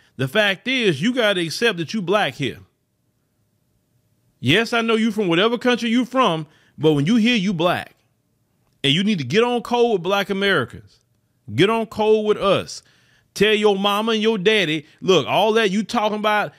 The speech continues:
that, that, that we better than them. Look, mama, if we were better than them, why can't we, why, why did we come over here if we better than them?" I don't know where you get that from,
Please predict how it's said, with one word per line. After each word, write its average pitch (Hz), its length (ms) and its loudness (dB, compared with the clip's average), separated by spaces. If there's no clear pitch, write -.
that, 147 180 0
that, 135 220 -2
that 135 160 0
we 160 160 -2
better 170 320 4
than 214 160 0
them. 214 340 -2
Look, 180 260 4
mama, 147 420 -2
if 135 100 0
we 170 120 4
were 220 140 6
better 208 280 2
than 220 120 0
them, 226 340 0
why 190 180 0
can't 208 200 -2
we, 208 240 -4
why, 180 380 0
why 202 300 0
did 208 120 -2
we 214 100 -4
come 208 220 -2
over 190 180 0
here 139 380 -4
if 139 100 0
we 160 120 2
better 160 260 2
than 147 240 -4
them?" 101 320 -6
I 143 80 -2
don't 220 140 2
know 220 80 2
where 202 120 4
you 190 100 0
get 180 240 -2
that 214 180 0
from, 226 340 -6